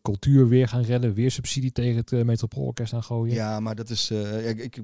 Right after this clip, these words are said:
Speaker 2: wil niet al te politiek, eh,
Speaker 1: Nee, nee, nee, nee, hoef ik niet.
Speaker 2: maar
Speaker 1: Maar
Speaker 2: ik vind gewoon dat ze dan, dat ze gewoon niet begrijpen, eh, waar het om gaat. Ik bedoel, kunst is, is, is, is cultuur. Is, dat zijn de dingen om je heen die ervoor zorgen dat het leven gewoon wat, wat aangenamer wordt. Ik bedoel, dat is, dat heeft, heeft de mens altijd al gehad. Vanaf het moment dat,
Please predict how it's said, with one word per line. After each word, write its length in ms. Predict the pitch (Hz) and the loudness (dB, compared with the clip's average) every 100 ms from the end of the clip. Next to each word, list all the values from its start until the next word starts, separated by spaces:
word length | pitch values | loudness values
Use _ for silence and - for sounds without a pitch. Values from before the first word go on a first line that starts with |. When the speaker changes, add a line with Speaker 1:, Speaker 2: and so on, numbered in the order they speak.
| 113 | -12
Speaker 2:
wil 100 | 113 | -4
niet 200 | 127 139 | -2 -2
al 140 | - 131 | -2 -6
te 100 | 127 | -6
politiek, 520 | 131 120 117 131 - | -2 -2 -2 -4 -4
eh, 100 | 123 | 2
Speaker 1:
Nee, 140 | 170 | 6
nee, 100 | 226 | 6
nee, 120 | 214 190 | 8 8
nee, 180 | 160 | 6
hoef 120 | 202 190 | 4 4
ik 60 | |
niet. 160 | 127 156 | 4 2
Speaker 2:
maar 140 | 117 | 2
Speaker 1:
Maar 120 | 131 135 | 4 4
Speaker 2:
ik 60 | |
vind 160 | 135 139 | 4 -2
gewoon 220 | 147 135 | 0 0
dat 120 | 123 | -2
ze 100 | - | -4
dan, 260 | 123 120 127 | 0 0 0
dat 120 | 117 | -2
ze 100 | 117 | -4
gewoon 260 | 107 113 120 | -2 2 4
niet 160 | 143 | 4
begrijpen, 640 | 131 113 120 110 107 107 104 _ _ _ _ | 0 -2 0 0 0 -2 -4 _ _ _ _
eh, 420 | 123 107 101 98 | -8 -4 -2 -4
waar 120 | 98 | -4
het 120 | 104 107 | -6 -6
om 100 | 104 | -8
gaat. 320 | - 104 98 | -4 -4 -6
Ik 80 | 104 | -10
bedoel, 420 | 104 110 107 101 | -6 -4 -4 -6
kunst 340 | - 120 113 - | 0 0 0 -2
is, 180 | 107 - | -6 -8
is, 220 | - 107 - | -8 -8 -6
is, 180 | 104 | -8
is 180 | - 120 | -10 -10
cultuur. 540 | - 117 110 131 127 113 | -4 -4 0 2 2 0
Is, 140 | 104 | -4
dat 240 | 113 107 | -6 -6
zijn 160 | 107 123 | -4 -4
de 80 | 110 | 0
dingen 280 | 123 120 120 | 2 2 0
om 120 | 131 | 0
je 80 | 117 | 2
heen 360 | 113 131 123 | 4 4 2
die 180 | 110 117 | 0 -4
ervoor 180 | 107 117 | -4 -10
zorgen 320 | 127 123 - | -4 -4 -4
dat 120 | 117 | -6
het 100 | 110 123 | -6 -2
leven 280 | 123 120 | -2 -2
gewoon 400 | 120 127 120 120 82 | -4 -2 0 -2 -6
wat, 200 | 101 - | -12 -12
wat 140 | - 117 | -12 -6
aangenamer 560 | 143 151 147 139 120 117 | -2 -2 -2 0 0 0
wordt. 240 | 113 107 - _ _ _ _ - | -2 -4 -10 _ _ _ _ -10
Ik 100 | 110 | -2
bedoel, 200 | 120 117 | 0 2
dat 180 | 117 | 0
is, 160 | 120 113 | -4 -4
dat 180 | - 113 | -4 -2
heeft, 420 | 117 117 123 123 | -2 -2 -2 0
heeft 160 | 120 127 | 0 2
de 60 | |
mens 260 | 123 120 - | 2 2 2
altijd 380 | 165 156 135 127 | 2 2 0 0
al 180 | 123 | 0
gehad. 380 | 113 123 123 151 | 0 0 0 0
Vanaf 200 | - 123 | -2 -4
het 80 | 127 | -2
moment 360 | 127 127 131 120 | 0 2 2 0
dat, 200 | 120 | -4